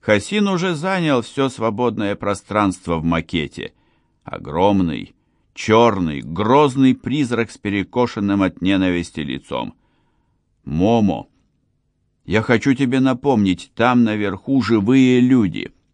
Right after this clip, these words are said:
«Знаю. Happy birthday to you».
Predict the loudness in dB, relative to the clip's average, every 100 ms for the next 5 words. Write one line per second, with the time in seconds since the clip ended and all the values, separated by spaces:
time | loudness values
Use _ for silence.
0 | _ _ _ _ _ _ -4 2 6 6
1 | 6 4 2 -6 _ _ _ _ _ _
2 | _ -2 2 2 2 0 0 2 2 4
3 | 2 -2 -2 0 0 0 2 2 4 2
4 | 2